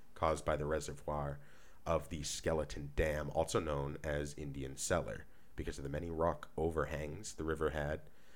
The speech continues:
carved into local granite and that are now submerged. So you have the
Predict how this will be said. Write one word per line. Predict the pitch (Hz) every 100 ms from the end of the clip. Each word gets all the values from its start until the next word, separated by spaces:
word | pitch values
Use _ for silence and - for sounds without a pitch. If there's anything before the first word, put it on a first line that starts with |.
| - -
carved | - 82 82 78 -
into | 82 78 - 76 73
local | 73 76 82 - 78
granite | 80 82 123 - - - - - -
and | 76
that | 76
are | 78
now | 73 73 73 73 73
submerged. | - - 71 76 76 73 - - -
So | - 78 71 71 - - - -
you | 78
have | 73 76
the | 73 73